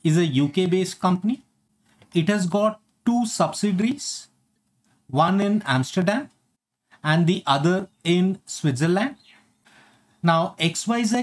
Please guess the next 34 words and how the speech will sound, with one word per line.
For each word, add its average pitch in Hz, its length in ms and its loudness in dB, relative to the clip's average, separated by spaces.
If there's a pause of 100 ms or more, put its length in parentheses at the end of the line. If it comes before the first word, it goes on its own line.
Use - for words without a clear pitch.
U 160 280 2
K 226 80 0
itself 202 680 -2
has 190 220 -2
got 175 500 -2
a 175 80 0
surplus 196 920 -4
of 147 420 0 (140)
pound 170 340 2
one 156 200 2
lakh 175 200 -2
fifty 175 260 -4
thousand, 190 360 -4 (920)
and 147 300 -2
Amsterdam 170 720 -2
has 147 180 0
got 165 380 -2
a 180 60 0
surplus 196 640 -2
of 147 300 -2
euro 160 560 0 (800)
fourteen 190 420 0
lakh 185 300 0
fifty 180 360 -6
thousand, 190 420 -2 (800)
while 147 220 -2
Switzerland 180 680 -2
has 143 140 -2
got 175 240 -2
a 180 40 0
surplus 190 600 -4
of 127 240 -10
Swiss - 380 -4
franc 131 480 -6